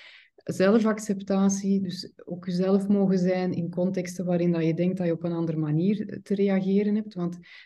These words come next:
dat is eigenlijk net de toegevoegde waarde dat je te brengen hebt. En daarvoor ben je er eigenlijk ook net, hè. Dat, daar hebben wij ook rond gesproken, hè, dat dat hetgene is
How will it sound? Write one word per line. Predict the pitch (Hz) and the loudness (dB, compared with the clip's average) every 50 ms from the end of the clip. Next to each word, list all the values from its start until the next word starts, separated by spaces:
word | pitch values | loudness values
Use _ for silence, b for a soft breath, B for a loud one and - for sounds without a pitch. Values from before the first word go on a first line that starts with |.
| B B _ | B B _
dat | - - 175 180 185 | -2 0 2 4 6
is | 214 208 | 6 6
eigenlijk | 214 214 202 196 185 175 - | 6 6 4 4 2 2 2
net | 190 196 226 233 | 4 4 4 4
de | 240 220 | 2 0
toegevoegde | 226 - 214 190 190 180 180 190 185 180 170 | 0 0 -2 -2 -2 -4 -4 -2 -2 -2 -2
waarde | 165 180 190 214 220 220 | -2 -2 -4 -2 -2 -2
dat | 196 196 180 180 | -2 -4 -4 -6
je | 180 | -8
te | 180 - - | -10 -10 -10
brengen | - - 170 190 208 208 180 160 | -6 -4 0 2 2 2 2 2
hebt. | 147 151 - - | 0 -2 -6 -10
En | - 170 165 165 | -10 -8 -6 -4
daarvoor | 165 170 180 190 180 - 202 190 185 180 - - | -4 -2 -4 -4 -2 0 0 0 0 0 -4 -6
ben | 160 147 151 160 160 180 | -8 -4 0 2 4 4
je | 214 226 180 | 6 4 4
er | 156 156 156 | 4 2 2
eigenlijk | 151 151 151 156 156 156 160 - | 0 0 0 -2 -4 -6 -6 -8
ook | 160 156 - - | -10 -8 -4 -2
net, | 160 151 147 147 | 0 0 0 0
hè. | 180 202 | 0 0
Dat, | 196 196 180 190 | 2 2 0 0
daar | 160 165 | 0 0
hebben | 170 175 175 175 | 0 0 0 0
wij | 170 170 170 175 | 0 0 0 0
ook | 175 180 175 | 0 -2 -4
rond | - 180 175 170 170 | -2 -2 -2 -2 -2
gesproken, | - - - - - - 156 156 156 151 - 160 | -6 -12 -16 -12 -8 -4 -2 -2 -2 -2 -2 0
hè, | 175 190 | 0 2
dat | 190 175 165 165 | 2 0 0 -2
dat | - 185 185 - | -4 -4 -4 -4
hetgene | - 180 180 - - - 175 175 175 175 175 | -4 -6 -8 -6 -2 0 2 2 2 2 0
is | 175 180 208 196 202 - | 0 -2 -2 -2 -4 -10